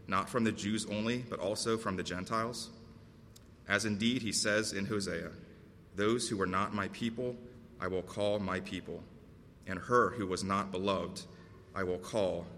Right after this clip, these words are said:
beloved." And in the very place where it was said to them, "You are not my people," there they will be called sons of the living God. And Isaiah cries out concerning Israel,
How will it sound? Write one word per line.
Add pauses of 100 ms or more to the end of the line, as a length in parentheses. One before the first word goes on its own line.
beloved." (800)
And
in
the
very
place
where
it
was
said
to
them, (300)
"You
are
not
my
people," (420)
there
they
will
be
called
sons
of
the
living
God. (1040)
And
Isaiah
cries
out
concerning
Israel,